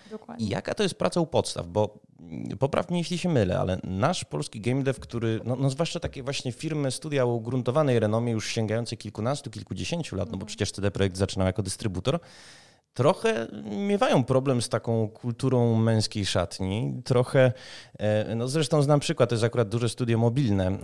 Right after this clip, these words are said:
Speaker 2: e, z którego się zaczęły zwalniać osoby ze względu na to, że część zespołu na przykład publikowała na Discordzie, e, firmowym homofobiczne, transfobiczne, queerfobiczne treści.
Speaker 1: Mhm.
Speaker 2: Co zrobić, żeby z tej kultury, żeby z tej męskiej szatni wyjść i znaleźć się w prawdziwie inkluzywnym środowisku?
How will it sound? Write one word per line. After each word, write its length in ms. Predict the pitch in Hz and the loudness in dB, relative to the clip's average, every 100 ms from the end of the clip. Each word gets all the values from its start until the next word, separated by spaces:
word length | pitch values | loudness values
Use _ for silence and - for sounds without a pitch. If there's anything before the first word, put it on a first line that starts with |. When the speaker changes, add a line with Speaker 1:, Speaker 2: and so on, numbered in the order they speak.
| 98 | -4
Speaker 2:
e, 40 | 98 | -4
z 80 | - | -6
którego 280 | 110 101 | -4 -2
się 400 | 95 107 101 95 | -2 0 0 0
zaczęły 400 | 92 104 - 110 | 0 0 0 -2
zwalniać 380 | 98 101 110 107 | 0 2 2 2
osoby 320 | 98 110 104 | -2 -2 -4
ze 140 | 98 175 | -2 -2
względu 460 | 156 123 135 131 110 | -2 -2 0 0 2
na 140 | 113 | 2
to, 120 | 127 | 2
że 100 | 107 | 0
część 400 | 98 104 110 - 92 | 0 0 0 -2 -6
zespołu 440 | 90 - 104 120 | -8 -2 0 2
na 120 | 165 | 0
przykład 400 | - - - 113 | 0 -2 0 0
publikowała 600 | - 98 95 95 90 98 | -2 -8 -6 -2 2 2
na 120 | 92 | 2
Discordzie, 520 | 87 87 - 90 95 92 - - - - | -2 -6 -4 -2 -2 -2 -6 -20 -20 -14
e, 200 | 98 92 | -4 -4
firmowym 680 | - 113 110 104 107 98 95 | -2 0 2 4 4 2 -2
homofobiczne, 760 | - 107 101 92 90 - 95 | 0 0 0 -2 -4 -2 -2
transfobiczne, 680 | 90 92 92 98 90 - 90 | 0 0 -2 -4 -6 -4 -6
queerfobiczne 640 | - 90 87 85 85 - 85 | -4 -4 -4 -6 -6 -6 -8
treści. 440 | - - - - - | -8 -8 -6 -8 -6
Speaker 1:
Mhm. 400 | 233 214 220 208 | -4 -4 -6 -8
Speaker 2:
Co 160 | - 220 | -4 2
zrobić, 580 | 185 110 95 196 - - | 4 4 2 -2 -4 -4
żeby 480 | 104 110 104 120 113 - | -2 -2 2 2 2 -2
z 120 | - | -6
tej 160 | - 113 | -2 -2
kultury, 540 | - 104 185 190 151 - - | -2 -4 -4 -4 -6 -8 -8
żeby 220 | 104 107 | -4 -2
z 40 | 110 | 0
tej 120 | 123 | 2
męskiej 380 | 123 160 - 127 | 2 0 -2 0
szatni 360 | - 120 104 90 | 0 0 -2 -4
wyjść 560 | 202 139 151 - - - | -2 0 0 -2 -6 -6
i 60 | |
znaleźć 400 | 107 143 156 - | -2 0 0 -2
się 120 | - | -4
w 60 | 127 | -2
prawdziwie 420 | 120 107 117 110 | -2 -2 0 0
inkluzywnym 480 | 104 - 92 90 87 | 0 0 -2 -2 -4
środowisku? 640 | - 87 85 - - - | -4 -6 -6 -8 -12 -14